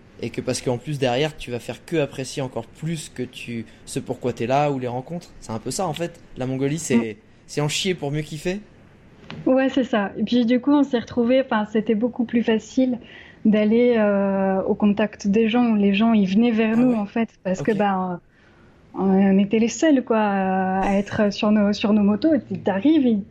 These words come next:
Speaker 2: ils viennent, ils... ils regardent si ton pneu, il est bien gonflé, ils vérifient ta chaîne, ils, ils bricolent un peu, ils,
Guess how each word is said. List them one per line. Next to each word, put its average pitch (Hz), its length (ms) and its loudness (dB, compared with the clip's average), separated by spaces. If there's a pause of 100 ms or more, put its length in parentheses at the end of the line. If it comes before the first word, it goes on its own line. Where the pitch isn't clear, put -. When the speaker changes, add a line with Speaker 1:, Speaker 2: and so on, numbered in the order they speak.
(300)
Speaker 2:
ils 233 100 6
viennent, 277 360 6
ils... 220 120 0 (140)
ils 208 220 2
regardent 220 340 0
si 233 160 -4
ton 214 140 0
pneu, 233 260 2
il 220 60 4
est 220 80 4
bien 208 180 2
gonflé, 220 400 2 (180)
ils 247 60 4
vérifient 214 380 -2
ta 220 160 0
chaîne, 311 340 4
ils, 220 140 0
ils 208 340 2
bricolent 214 400 0
un 202 120 0
peu, 302 340 2
ils, 202 240 2